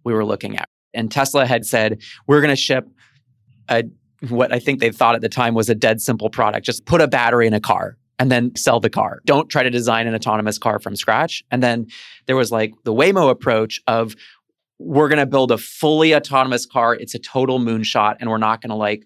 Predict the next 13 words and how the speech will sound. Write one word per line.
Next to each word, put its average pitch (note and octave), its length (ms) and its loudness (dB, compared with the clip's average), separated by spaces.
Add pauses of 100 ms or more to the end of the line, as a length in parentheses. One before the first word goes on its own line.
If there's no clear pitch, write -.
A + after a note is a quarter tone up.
(140)
sell A2+ 300 -2
a A2 60 -8
single B2 280 -2
thing A2 180 -4
to A2 100 -10
a - 20 -12
customer G#2+ 400 -6
until G#2 440 -4
it's - 160 -16
working." - 420 -14 (640)
And B2+ 140 -2
so C3+ 80 2
Zipline C#3 580 2